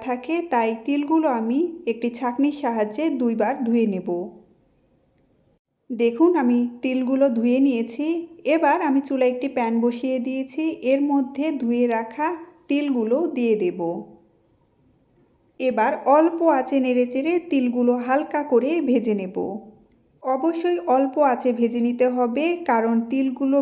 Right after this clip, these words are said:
বেশি আঁচে ভাজলে তিলগুলো পুড়ে যাবে, তখন ভর্তাটা খেতে তিতা লাগবে। তিলগুলো পানি দিয়ে ধুয়ে নেওয়ার কারণে তিলগুলো একটু সময় নিয়ে ভেজে নিতে হবে।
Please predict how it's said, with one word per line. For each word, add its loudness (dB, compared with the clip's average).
বেশি -2
আঁচে 0
ভাজলে -2
তিলগুলো 0
পুড়ে 0
যাবে, 0
তখন 0
ভর্তাটা -2
খেতে -2
তিতা -2
লাগবে। -2
তিলগুলো -2
পানি 0
দিয়ে 0
ধুয়ে 0
নেওয়ার 0
কারণে 0
তিলগুলো 2
একটু -4
সময় 2
নিয়ে 2
ভেজে 4
নিতে -4
হবে। -2